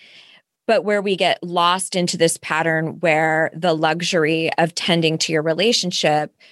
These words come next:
really gets put on the back burner because you're constantly, <laughs> you know, running on empty.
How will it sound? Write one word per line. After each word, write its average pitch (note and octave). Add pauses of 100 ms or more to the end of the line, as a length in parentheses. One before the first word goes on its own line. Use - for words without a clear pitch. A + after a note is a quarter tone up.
(200)
really F3
gets -
put -
on D#3+
the D#3
back D#3
burner D#3+ (360)
because F3+
you're D3+
constantly, D3 (460)
<laughs> -
you A#3+
know, F#3
running E3
on D#3
empty. -